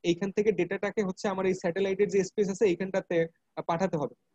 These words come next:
এখন এইখানে দেখো একটা লেখা টার্ম আছে six gigahertz, এটা দ্বারা বোঝাচ্ছে frequency। তোমরা যখন, আহ, ইয়া, এফএম radio শুনবে তখন দেখবা যে এক একটা চ্যানেলের জন্য frequency এক এক রকম থাকে, এইটটি এইট পয়েন্ট জিরো, আবার কারো থাকে এইটটি এইট পয়েন্ট এইট, এরকম এক একটা frequency থাকে।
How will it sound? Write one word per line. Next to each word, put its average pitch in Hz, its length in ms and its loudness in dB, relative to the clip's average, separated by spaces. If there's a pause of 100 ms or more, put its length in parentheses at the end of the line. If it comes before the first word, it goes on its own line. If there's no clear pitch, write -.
(160)
এখন 170 180 -2
এইখানে 226 300 4
দেখো 208 180 4
একটা 208 160 4
লেখা 208 320 4
টার্ম 190 540 -2
আছে 185 220 2
six 220 440 -4
gigahertz, 196 520 4
এটা 202 120 0
দ্বারা 208 140 2
বোঝাচ্ছে 208 260 4
frequency। 202 640 2 (400)
তোমরা 202 160 2
যখন, 214 380 4
আহ, 170 260 6 (220)
ইয়া, 165 380 0 (220)
এফএম 190 280 4
radio 220 260 8
শুনবে 220 280 2
তখন 208 280 -2
দেখবা 190 280 -2
যে 185 80 2
এক 170 160 2
একটা 214 280 -4
চ্যানেলের 196 400 0
জন্য 196 360 0 (340)
frequency 226 400 2
এক 208 120 4
এক 208 100 2
রকম 165 240 -2
থাকে, 151 180 -2
এইটটি 165 240 0
এইট 175 200 0
পয়েন্ট 180 280 -4
জিরো, 170 240 2
আবার 165 240 4
কারো 170 200 0
থাকে 170 240 -4
এইটটি 165 240 0
এইট 165 200 -2
পয়েন্ট 170 280 0 (400)
এইট, 170 300 2
এরকম 196 240 -2
এক 196 100 -6
একটা 202 180 -2
frequency 190 480 0
থাকে। - 220 -12